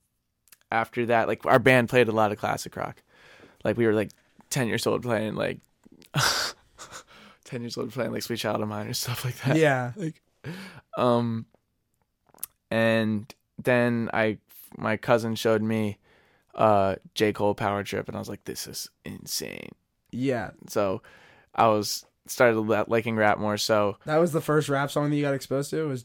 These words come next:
Speaker 2: was Power Trip by
Speaker 1: Yeah.
Speaker 2: J. Cole?
Speaker 1: Yeah. Like, that, like, I actually listened to, I was like, "Wow, this is sick." And, uh, I, I liked a lot of Panic at the Disco, too, and, like,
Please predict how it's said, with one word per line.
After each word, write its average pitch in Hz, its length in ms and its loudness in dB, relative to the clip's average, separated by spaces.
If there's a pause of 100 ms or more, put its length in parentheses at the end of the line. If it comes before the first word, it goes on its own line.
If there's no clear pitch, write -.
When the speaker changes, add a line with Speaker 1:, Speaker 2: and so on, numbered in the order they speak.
(140)
Speaker 2:
was 117 160 -10
Power 123 300 -6
Trip 143 240 -6 (260)
by 226 60 2
Speaker 1:
Yeah. - 100 2
Speaker 2:
J. 127 160 -8
Cole? 151 280 -12
Speaker 1:
Yeah. - 240 0 (340)
Like, 113 400 2 (160)
that, 117 180 2
like, 123 160 0
I 123 140 2
actually 117 380 2
listened 110 320 -4
to, 107 80 -2
I 104 160 0
was 104 180 -8
like, 107 200 -10 (140)
"Wow, 104 380 -8
this 85 240 -10
is - 340 -14 (560)
sick." - 560 -8 (720)
And, 113 500 -4 (1500)
uh, 117 440 4
I, 123 320 4 (320)
I 123 80 2
liked 139 340 -2 (680)
a 127 40 2
lot 127 220 8
of 120 280 0
Panic 120 260 -2
at - 80 -4
the 110 60 -4
Disco, 107 360 -4
too, 107 280 -2
and, 104 120 -4
like, 107 180 -6